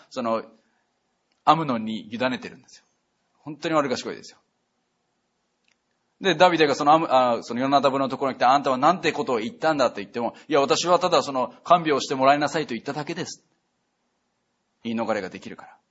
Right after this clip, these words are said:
悪ですよ。しかもその、アムノンに、ダビデが来た時に、「タマルをよこして、よ-、よこすように言いなさい」って言ってるんですよ。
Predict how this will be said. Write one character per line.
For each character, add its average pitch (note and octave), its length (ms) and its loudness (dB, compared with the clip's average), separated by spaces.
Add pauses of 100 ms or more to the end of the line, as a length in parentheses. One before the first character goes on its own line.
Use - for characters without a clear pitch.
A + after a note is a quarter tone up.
(320)
悪 C#3 200 -8
で G#2 120 -10
す - 100 -20
よ。 - 80 -20 (1600)
し - 100 -12
か G#3 80 6
も F3 80 4
そ E3+ 120 2
の、 E3 380 4 (920)
ア F#3 100 6
ム G3+ 80 2
ノ E3+ 140 2
ン C3 80 -2
に、 D#3+ 340 -4 (2500)
ダ F#3 140 6
ビ G#3 80 0
デ F3 100 2
が D3 100 6
来 - 60 -14
た D#3+ 100 2
時 C3+ 200 -10
に、 F#3+ 340 -8 (120)
「タ E3 120 6
マ E3 120 4
ル C3+ 80 2
を B2 60 0
よ A#2+ 120 -2
こ D3+ 100 -2
し - 100 -8
て、 F2+ 240 -6 (120)
よ-、 A#2+ 200 -8
よ C#3 100 -6
こ E3 120 -2
す C#3 140 -8
よ A#2+ 80 -4
う - 20 -4
に C3 120 -8
言 A#2+ 120 -10
い A#2+ 60 -4
な C3+ 100 -2
さ D3+ 140 -2
い」 B2+ 40 -4
っ - 20 -8
て - 60 -16
言 F#2+ 80 -16
っ - 40 -20
て F2 60 -16
る C2 80 -16
ん - 20 -20
で - 60 -20
す - 60 -20
よ。 - 60 -20